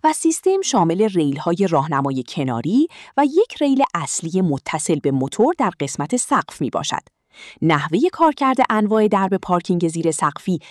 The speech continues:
به این صورت است که هنگام باز شدن درب، پنل‌ها توسط موتور به صورت کشویی بر روی ریل‌ها حرکت می‌کنند و به حالت افقی در زیر سقف جمع می‌شوند. همچنین برای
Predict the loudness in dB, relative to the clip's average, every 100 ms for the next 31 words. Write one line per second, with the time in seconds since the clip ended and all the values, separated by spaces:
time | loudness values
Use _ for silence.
0 | -6 -4 -2 0 0 0 -2 0 -2 -4
1 | -4 -6 -6 -20 -2 0 2 2 0 0
2 | 0 0 2 2 2 2 0 0 -4 -12
3 | -16 -2 0 0 0 -2 0 -2 -2 -2
4 | 0 0 -2 0 0 0 -2 -4 -4 -6
5 | -6 -4 -4 -4 -2 -2 0 -2 -4 -2
6 | -2 0 -4 -4 -4 -4 -2 -4 -4 -4
7 | -2 0 2 2 2 -2 -8 -2 0 0
8 | -2 -2 -4 -4 -2 -2 -2 -2 -2 0
9 | 0 -2 -2 -2 -2 -2 -6 -12 -12 -6
10 | -6 -6 -6 -4 -4 -8 -20 _ _ _
11 | -20 -14 0 0 4 2 4 2 2 2